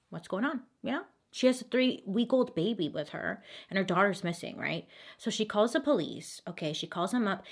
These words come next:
and they just kinda blow her off, saying that Yana hasn't been missing for long enough,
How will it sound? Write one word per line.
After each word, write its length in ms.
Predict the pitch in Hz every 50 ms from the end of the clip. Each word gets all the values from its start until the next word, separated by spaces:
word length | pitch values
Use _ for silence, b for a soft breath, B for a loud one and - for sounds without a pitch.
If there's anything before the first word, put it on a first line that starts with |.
| B B B _
and 160 | 175 175 180
they 80 | 202 214
just 220 | 226 285 277 -
kinda 160 | - 269 262
blow 340 | 151 - - 151 160 156 156
her 200 | 160 160 139 139
off, 400 | - - - - - - - - B B B B B
saying 300 | - - 196 170 165 160
that 200 | 160 156 143 -
Yana 320 | 175 170 170 160 160 165
hasn't 300 | 170 170 170 165 170 165
been 120 | 165 160 156
missing 300 | 151 147 - - 170 180
for 140 | - 196 185
long 240 | 196 196 202 202
enough, 400 | 220 214 220 220 226 226 226 -